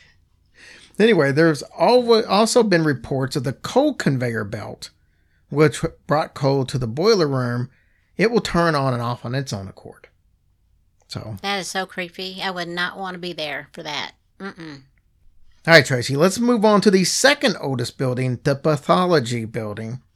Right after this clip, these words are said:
Speaker 1: In this building, let me tell you the kind of work they did. This is where the bodies of the deceased patients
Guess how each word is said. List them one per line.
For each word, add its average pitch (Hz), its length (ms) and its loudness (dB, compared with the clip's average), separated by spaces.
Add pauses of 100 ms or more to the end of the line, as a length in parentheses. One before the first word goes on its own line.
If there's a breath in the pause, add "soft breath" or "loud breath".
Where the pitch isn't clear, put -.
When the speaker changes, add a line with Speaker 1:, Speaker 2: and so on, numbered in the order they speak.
(1040)
Speaker 1:
In 160 160 2
this 269 220 4
building, 110 520 -2 (1400)
let 151 80 -2
me 175 80 2
tell 196 120 2
you 160 60 2
the 135 60 0
kind 139 160 -2
of 110 100 -6
work 110 220 -6
they 98 100 -12
did. - 320 -14 (1500)
This 147 180 0
is 214 140 0
where 208 100 4
the 180 100 4
bodies 147 520 0
of 135 80 0
the 127 60 -4
deceased 220 600 -4
patients 127 640 -4